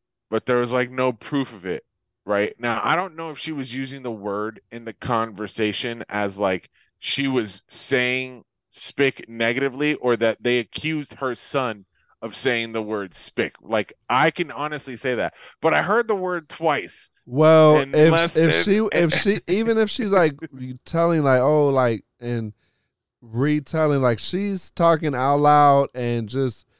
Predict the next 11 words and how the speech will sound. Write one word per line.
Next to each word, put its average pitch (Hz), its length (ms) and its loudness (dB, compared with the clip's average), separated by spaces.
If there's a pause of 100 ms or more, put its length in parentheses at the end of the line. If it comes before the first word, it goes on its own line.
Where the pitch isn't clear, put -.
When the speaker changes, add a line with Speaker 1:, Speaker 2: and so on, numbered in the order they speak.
(400)
Speaker 2:
freely 185 420 8
and 151 120 2
without 156 340 4
restraining 151 500 4
up 135 140 2
there, 135 100 2
you're 175 200 4
still 185 340 0
hearing 165 380 0
this 139 260 0
over 135 640 0